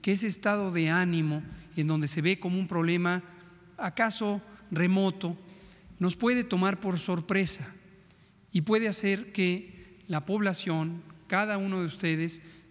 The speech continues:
de repente se sorprenda de identificar que ya conoce a uno, que ya conoce a dos, que ya conoce a seis, que ya conoce a doce, que ya conoce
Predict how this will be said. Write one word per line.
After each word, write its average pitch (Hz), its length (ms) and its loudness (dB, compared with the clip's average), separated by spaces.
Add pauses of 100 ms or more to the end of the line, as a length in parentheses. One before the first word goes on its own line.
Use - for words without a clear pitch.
de 165 80 0
repente 190 380 -2
se 185 140 -8
sorprenda 175 600 -2
de 175 300 -4 (100)
identificar 170 880 -4 (420)
que 147 160 -2
ya 185 180 2
conoce 202 400 -4
a 170 60 0
uno, 165 360 -2 (260)
que 151 120 -2
ya 185 180 0
conoce 190 340 -4
a 170 60 -2
dos, 156 380 -6 (240)
que 160 120 -2
ya 185 140 2
conoce 190 380 -4
a 170 40 -2
seis, 165 460 -2 (220)
que 165 120 -2
ya 196 140 2
conoce 208 380 -2
a 175 60 2
doce, 160 460 -2 (260)
que 175 120 0
ya 226 140 2
conoce 208 600 -4